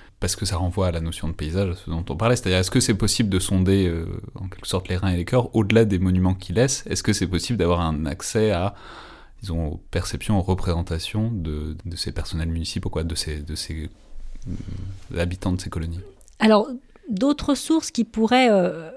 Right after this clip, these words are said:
Speaker 2: comment dire, euh, dire de manière plus explicite que des, euh, que des monuments, euh, nous sommes fiers d'être une colonie.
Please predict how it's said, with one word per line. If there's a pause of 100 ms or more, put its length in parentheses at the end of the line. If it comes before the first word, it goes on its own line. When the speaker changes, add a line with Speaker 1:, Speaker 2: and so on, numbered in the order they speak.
Speaker 2:
comment
dire,
euh,
dire
de
manière
plus
explicite
que
des,
euh,
que
des
monuments,
euh,
nous
sommes
fiers
d'être
une
colonie.